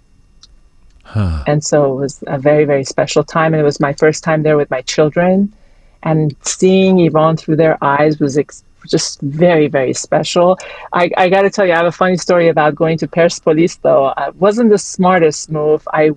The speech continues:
Speaker 2: went there, I took my kids there, like, in the middle of July. In fact, we took great pictures because no other person in their right mind,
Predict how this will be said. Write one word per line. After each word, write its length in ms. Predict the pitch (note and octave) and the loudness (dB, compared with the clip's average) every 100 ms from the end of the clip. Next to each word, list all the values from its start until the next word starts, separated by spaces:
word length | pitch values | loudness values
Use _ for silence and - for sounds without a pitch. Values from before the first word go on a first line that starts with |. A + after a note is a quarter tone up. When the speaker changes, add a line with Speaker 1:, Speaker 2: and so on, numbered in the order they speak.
| - | 0
Speaker 2:
went 220 | F3+ F3+ _ | -2 -2 _
there, 600 | F#3+ F3+ F3+ F3+ F3 F3 | 2 2 2 2 2 2
I 60 | E3 | 0
took 260 | - F#3+ | -4 -4
my 100 | F#3+ | -2
kids 300 | F3+ F3+ D#3 | -2 -4 -4
there, 240 | - E3+ E3 | 0 2 4
like, 140 | D#3 | 0
in 80 | D#3 | -2
the 60 | D3+ | -4
middle 320 | D#3 E3 E3 | 0 2 0
of 120 | C#3+ | -4
July. 640 | - D3+ C3+ C3 D3 G3 F#4+ - _ _ _ _ _ _ _ | -4 -4 -2 -2 2 2 0 -8 _ _ _ _ _ _ _
In 80 | G#3+ | 0
fact, 220 | A#3+ - | 0 0
we 80 | A#3 | 0
took 180 | A#3+ A3+ | 0 -4
great 420 | - E3+ B3 A#3 | -2 2 2 0
pictures 600 | - G#4 - - F3 E3 | 0 0 2 0 0 2
because 340 | F3 E3+ F3+ E3+ | -4 0 -2 0
no 200 | F#3+ G#3+ | 0 2
other 220 | G#3 G3 | 2 0
person 360 | - G3 - F#3 | -2 -4 -2 -6
in 180 | E3 D#3+ | -2 -2
their 140 | D#3 | 0
right 300 | D#3 E3+ D#3 | 0 0 -2
mind, 720 | D#3+ E3 A3+ F#3 D3+ D#3 D3+ | -4 -2 -2 -2 -6 -10 -12